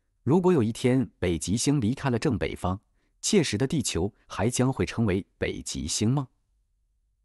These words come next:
当然不会了，因为北极星其实指的是最靠近北天极的那一颗恒星。对此，我们可以简单的解释为：地球自转轴的北端指向的那一颗恒星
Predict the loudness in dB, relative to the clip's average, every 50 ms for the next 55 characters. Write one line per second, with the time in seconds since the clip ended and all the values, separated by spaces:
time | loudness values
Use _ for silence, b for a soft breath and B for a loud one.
0 | _ _ 0 2 4 4 4 2 2 0 0 -2 -4 -6 -6 -6 -8 -8 -10 -12
1 | -18 _ _ _ _ _ _ _ _ _ _ _ _ _ 0 2 2 4 4 2
2 | 2 0 -2 -4 -4 -6 -8 -6 -4 -4 -2 0 2 2 2 2 0 _ _ _
3 | _ _ -8 -2 2 2 2 2 2 0 0 0 -2 -4 -2 -2 -2 0 0 -2
4 | 0 0 -2 -2 0 0 0 0 2 2 2 2 2 0 -2 -4 -4 -4 -2 0
5 | 0 0 0 -2 -2 0 2 2 2 2 0 0 -4 -6 -6 -4 -4 -4 -2 0
6 | 0 -2 -2 _ _ _ _ _ _ _ _ _ _ _ _ _ _ _ _ _
7 | 0 2 2 2 2 0 -4 -4 -6 -8 -12 _ _ _ _ _ 0 2 2 4
8 | 4 4 2 0 0 0 -4 -4 -4 -6 -2 -2 0 0 0 -2 -4 -6 -8 -6
9 | -6 -6 -6 -6 -10 -12 _ _ _ _ _ _ _ _ 0 2 2 2 0 0
10 | 0 0 0 0 0 0 2 2 2 2 0 0 0 -2 0 0 -2 -2 -4 -4
11 | -6 -4 -2 0 0 0 -2 -4 _ -8 -6 -4 -4 -4 -4 -2 0 0 2 2
12 | 2 2 2 2 2 0 -2 -4 -4 -4 -4 -4 -2 0 0 -2